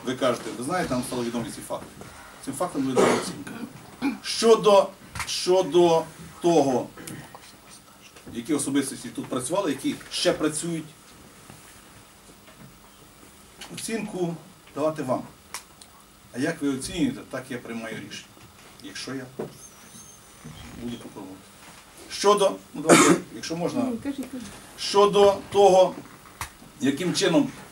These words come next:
Speaker 1: органи прокуратури і інші правоохоронні реф-, ор-, органи реформувати,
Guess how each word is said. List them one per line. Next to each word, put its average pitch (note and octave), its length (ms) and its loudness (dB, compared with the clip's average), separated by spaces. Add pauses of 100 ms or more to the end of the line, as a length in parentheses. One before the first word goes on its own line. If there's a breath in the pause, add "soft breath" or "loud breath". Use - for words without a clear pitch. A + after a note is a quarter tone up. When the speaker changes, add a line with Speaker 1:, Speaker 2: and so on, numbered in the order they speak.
(720)
Speaker 1:
органи C#3+ 340 4
прокуратури B2 600 -6 (440)
і A2+ 60 -12 (160)
інші B2 200 -2
правоохоронні A#2 440 -10
реф-, G#2+ 300 -10
ор-, A#2+ 440 -6
органи A#2 240 -4
реформувати, C#3 520 -4